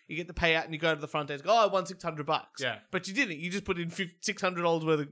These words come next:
Speaker 1: hundred dollar notes.
Speaker 2: And then you took it out
Speaker 1: And
Speaker 2: and
Speaker 1: they took
Speaker 2: you
Speaker 1: it out
Speaker 2: claim
Speaker 1: in
Speaker 2: it as a
Speaker 1: fifties
Speaker 2: win.
Speaker 1: and stuff.
Speaker 2: Yeah.
Speaker 1: And it clean, it washes the money 'cause then it's untraceable after that.
Speaker 2: Mm-hmm.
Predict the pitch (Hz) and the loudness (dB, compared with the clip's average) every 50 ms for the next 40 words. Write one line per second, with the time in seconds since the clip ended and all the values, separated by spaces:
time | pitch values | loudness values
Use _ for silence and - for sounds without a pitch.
0 | - _ - 160 170 170 160 156 156 147 139 139 143 151 139 117 87 - - - | -12 _ -6 -6 -4 -2 -2 -2 -2 -4 -4 -4 -4 -4 -4 -4 -6 -8 -10 -10
1 | - - - 135 131 123 120 120 117 113 151 139 127 131 131 127 123 151 185 185 | -10 -8 -10 -8 -8 -8 -8 -10 -8 -6 -4 -2 0 2 4 4 6 6 6 4
2 | 175 - 196 170 190 185 170 - - - 240 220 147 165 220 214 151 160 156 - | 4 2 2 4 4 6 6 6 6 4 4 2 4 4 2 2 2 0 0 0
3 | 170 147 190 147 - - - 196 196 190 - - 190 226 226 220 226 202 196 202 | 0 2 2 0 0 2 2 2 2 0 0 4 6 8 8 8 6 4 2 2
4 | 185 185 190 196 - - 196 180 156 156 170 170 190 202 175 156 135 139 147 160 | 4 4 4 4 4 2 -2 -2 0 0 2 6 6 6 4 2 -2 -6 -4 -4
5 | 165 165 165 160 - - 170 165 - 165 170 165 151 - 170 190 202 196 196 190 | -4 -4 -6 -8 -8 -8 -10 -6 -4 -2 -2 -2 -2 0 2 2 2 2 0 -2
6 | 175 160 151 139 135 127 131 - _ 147 143 139 127 113 104 101 | -4 -6 -6 -6 -6 -6 -8 -8 _ -6 -4 -2 -2 -4 -6 -10